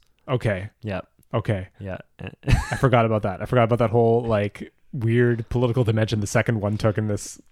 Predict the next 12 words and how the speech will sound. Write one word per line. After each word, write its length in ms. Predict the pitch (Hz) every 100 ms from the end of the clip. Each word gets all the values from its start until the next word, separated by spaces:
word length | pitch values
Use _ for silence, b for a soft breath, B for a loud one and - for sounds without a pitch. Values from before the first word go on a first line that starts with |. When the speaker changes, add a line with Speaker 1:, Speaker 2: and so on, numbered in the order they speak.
| -
Speaker 2:
Yeah. 240 | 127 113
Speaker 1:
franchise. 540 | 120 107 117 101 98 - -
Speaker 2:
Yeah, 180 | 123 139
because 380 | 120 107 120 107
Stephen 320 | - 117 117
Kong 280 | 107 113 110
was 340 | 107 98 90 -
king 240 | - 127 113
of 120 | 95
Skull 240 | - 101 98
Island, 400 | 101 95 90 85
but 260 | 92 90